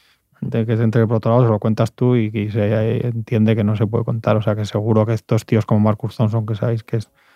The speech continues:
cercanísimo a Stephen Curry, los, todos estos Kawakamis, todos los que conocemos de la Bahía que, que están cerca del equipo, lo saben todos, seguro.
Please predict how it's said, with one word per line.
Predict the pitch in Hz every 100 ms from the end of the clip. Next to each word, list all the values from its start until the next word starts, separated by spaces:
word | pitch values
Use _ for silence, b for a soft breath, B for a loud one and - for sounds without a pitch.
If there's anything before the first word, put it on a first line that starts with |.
| b _
cercanísimo | 120 117 113 113
a | 113
Stephen | - 117 107
Curry, | 123 120 117 113 113 110
los, | 107 107
todos | 117 113
estos | - 107 -
Kawakamis, | 107 101 104 117 113 110 -
todos | 147 135
los | 156 139
que | - 117
conocemos | 107 120 113 120 117
de | 113
la | 113
Bahía | 113 113 117 110
que, | 113 110
que | - - _ _
están | -
cerca | - 113
del | 110
equipo, | 110 117
lo | 123
saben | 107 107 110
todos, | - 120
seguro. | - 131 135 123